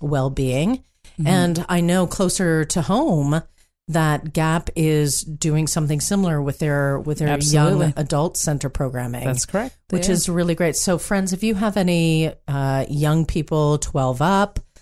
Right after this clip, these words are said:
Speaker 1: send them, send them to Gap. Gap's got a great new room, and, uh, they're doing a lot of really fantastic events.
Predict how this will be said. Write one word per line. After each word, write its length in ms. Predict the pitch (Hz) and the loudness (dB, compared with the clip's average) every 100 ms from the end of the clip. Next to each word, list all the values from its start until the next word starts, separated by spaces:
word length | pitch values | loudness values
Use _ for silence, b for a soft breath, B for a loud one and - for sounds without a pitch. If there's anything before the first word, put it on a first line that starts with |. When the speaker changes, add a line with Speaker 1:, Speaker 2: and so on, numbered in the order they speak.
| b _ _ - | b _ _ -10
Speaker 1:
send 380 | - - 214 240 | -4 0 2 4
them, 300 | 262 277 247 | 2 2 0
send 320 | - 208 240 | 0 2 2
them 220 | 285 285 | 2 2
to 140 | 269 247 | 0 -2
Gap. 580 | 185 180 254 113 - - | -2 -2 -2 -6 -6 -4
Gap's 280 | 170 170 - | -2 -2 -2
got 180 | - 160 | 0 0
a 40 | |
great 420 | 151 143 147 170 - | 0 -2 0 0 0
new 460 | 160 151 143 143 - | 0 2 2 0 -2
room, 560 | 156 160 175 226 247 269 - | -2 2 2 2 2 0 0
and, 720 | 156 160 147 139 143 139 139 - - | 0 2 2 2 2 0 -2 -4 -4
uh, 140 | 135 | -2
they're 120 | 135 | -2
doing 200 | 135 151 | -2 0
a 40 | 147 | 0
lot 140 | 147 | 0
of 120 | 143 139 | -2 -2
really 160 | 143 | -4
fantastic 760 | 139 135 123 - 127 - 135 113 | -4 -6 -6 -6 -6 -4 -6 -6
events. 640 | 120 156 165 156 - | -2 0 2 0 -4